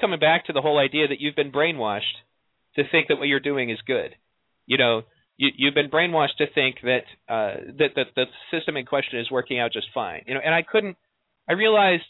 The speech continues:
if I said to him, "How many Saudi Arabians did he kill in Afghanistan?" he would not have reacted well. He would have gotten really mad. He probably would have gotten violent even. Um, he's kind of a violent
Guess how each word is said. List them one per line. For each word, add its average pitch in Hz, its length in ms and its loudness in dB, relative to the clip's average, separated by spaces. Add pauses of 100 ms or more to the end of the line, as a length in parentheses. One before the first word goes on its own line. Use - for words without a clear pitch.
(100)
if 160 140 -4
I 202 120 6 (140)
said 185 180 4
to 175 80 0
him, 165 180 -2
"How 160 160 0
many 156 300 -2
Saudi 151 280 2
Arabians 143 540 -2
did 120 100 -6
he 127 180 -10
kill 139 180 2
in 127 60 2
Afghanistan?" 135 760 0 (520)
he 208 160 0
would 190 160 0
not 190 180 2
have 165 80 0
reacted 127 440 0
well. 101 260 -4
He 123 100 -8
would 120 100 -6
have 113 100 -4
gotten 110 260 0
really 113 260 -4
mad. 104 320 -4
He 113 80 -12
probably 151 340 2
would 127 80 0
have 123 60 -2
gotten 113 300 0
violent 123 420 -2
even. 104 320 -8 (480)
Um, 107 360 2
he's 117 120 -12
kind 175 160 2
of 156 60 -2
a 139 60 4
violent 143 300 0